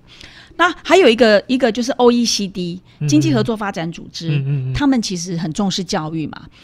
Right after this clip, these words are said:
Speaker 1: 那他们也有统计一个数，数据，就是印度的二十五岁到三十四岁，就是受高等教育的比例。O E C D的平均值是四十七percent，那但是呢，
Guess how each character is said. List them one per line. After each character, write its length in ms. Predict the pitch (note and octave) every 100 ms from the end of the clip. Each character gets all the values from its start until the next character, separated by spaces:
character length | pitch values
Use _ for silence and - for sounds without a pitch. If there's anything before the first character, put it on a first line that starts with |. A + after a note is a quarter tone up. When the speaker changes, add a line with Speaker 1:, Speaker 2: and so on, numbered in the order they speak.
| -
Speaker 1:
那 100 | D4+
他 100 | E4
们 120 | D#4+ A#3+
也 40 |
有 120 | A3
统 200 | A#3 E3+
计 200 | E3 G3
一 20 |
个 140 | F#3+ E3
数， 280 | - F#3+ D#3
数 360 | - - A#3+ D#3+
据， 300 | - F3+ C#3 - -
就 140 | - E4+
是 100 | F#4
印 220 | F4 D4+
度 180 | C#4 C#4
的 80 | G#3 -
二 140 | D4
十 160 | B3+ A#3+
五 100 | F#3
岁 220 | D#3+ A3
到 220 | G3+ G3
三 400 | F#3 - A3+ A#3
十 200 | A#3 F#3
四 360 | D#3+ - B3 F#3
岁， 360 | E3 G#3+ E3 - _
就 100 | A3
是 80 | A3
受 220 | G3+ A#3
高 140 | G3+
等 160 | G#3 D3+
教 180 | F#3+ F3+
育 80 | E3
的 80 |
比 260 | D#3 D#3+ -
例。 220 | F3 E3 - - - -
O 160 | D#4+ F4
E 100 | E4+
C 160 | D#4
D 160 | C#4+ C#4+
的 80 | B3
平 220 | G#3+ G3+
均 180 | A3+ A3+
值 160 | G#3
是 160 | F#3 G#3+
四 160 | B3+
十 140 | G3+ F#3
七 180 | - G3+
percent， 440 | D3+ - D#3+ C#3+ - _ - -
那 200 | D4+ C#4 - -
但 180 | D4
是 200 | A#3+ C4+
呢， 200 | A#3+ G#3